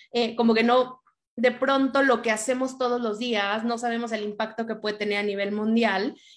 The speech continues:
Y esta parte de que tomas tu teléfono o pones en tu pantalla, eh, alguna película y así, te conviertes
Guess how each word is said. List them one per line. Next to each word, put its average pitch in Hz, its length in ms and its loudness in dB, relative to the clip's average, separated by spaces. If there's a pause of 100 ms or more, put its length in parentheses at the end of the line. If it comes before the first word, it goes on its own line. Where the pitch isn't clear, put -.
Y 277 160 4
esta 311 260 -2
parte 262 300 0
de 226 160 2
que 226 280 -6
tomas 277 300 -4
tu 240 140 -10
teléfono 240 760 -2
o 208 100 -4
pones 247 260 -4
en 226 120 -2
tu 226 100 -8
pantalla, 220 1040 2
eh, 196 520 -6 (320)
alguna 262 440 4
película 240 560 2
y 208 40 0
así, 247 260 -4
te 277 100 -4
conviertes 330 360 0